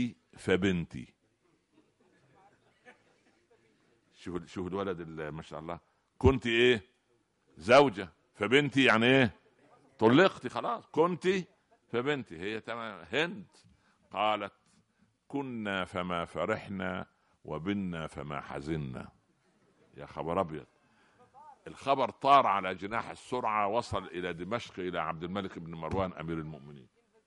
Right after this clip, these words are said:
اعجب بهذه الشخصيه الفريده العجيبه، فانتظر حتى انقضت عدتها وخطبها، فاشترطت لقبولها الزواج من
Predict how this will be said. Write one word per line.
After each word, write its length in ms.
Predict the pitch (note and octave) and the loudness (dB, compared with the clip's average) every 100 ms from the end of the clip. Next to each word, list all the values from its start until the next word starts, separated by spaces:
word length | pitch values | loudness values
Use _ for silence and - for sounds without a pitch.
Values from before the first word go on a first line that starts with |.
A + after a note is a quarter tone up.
| - | -4
اعجب 380 | D3+ A#2+ G2 F2+ | 0 0 -2 -8
بهذه 320 | E2 G#2+ A2+ | -4 -2 -2
الشخصيه 760 | F#2+ - D#2+ - A2+ A#2+ G#2+ F3+ _ _ - | -4 -12 -16 -16 -14 -8 -6 -6 _ _ -20
الفريده 580 | D2+ - F#2+ A#2+ A2+ F2 | -18 -10 -6 -4 -4 -4
العجيبه، 600 | D#2 C#2 D#2 F#2+ G#2+ E2+ - _ - _ _ | -4 -2 -4 -4 -4 -4 -10 _ -20 _ _
فانتظر 580 | E2+ E2+ G2+ B2 G2+ E2 | -10 -6 0 0 0 -4
حتى 440 | F#2+ A2 _ G2 | -6 -6 _ -8
انقضت 720 | E2+ D#2+ D#2 C#2+ A2+ F#2 F2+ | -8 -8 -14 -10 -8 -8 -10
عدتها 720 | C2 D2 D#2+ G#2+ G#2+ G2 G2+ - _ _ _ - | -12 -12 -10 -8 -6 -6 -8 -12 _ _ _ -12
وخطبها، 680 | F2+ G2 F#2 F2 D#2+ - - _ _ _ _ _ _ _ _ _ _ _ _ _ _ | -10 -8 -4 -2 -2 -4 -16 _ _ _ _ _ _ _ _ _ _ _ _ _ _
فاشترطت 960 | G2 - - D3 B2+ - E2+ _ _ _ _ _ _ _ | -16 -12 4 4 4 0 -10 _ _ _ _ _ _ _
لقبولها 720 | D#2 F2+ - F#2 B2+ A#2+ F2 E2+ | -12 -10 -8 -4 0 0 -2 -8
الزواج 600 | D2 D2 F2 A#2+ G#2 D2+ | -8 -6 0 2 0 -6
من 160 | F2 | -14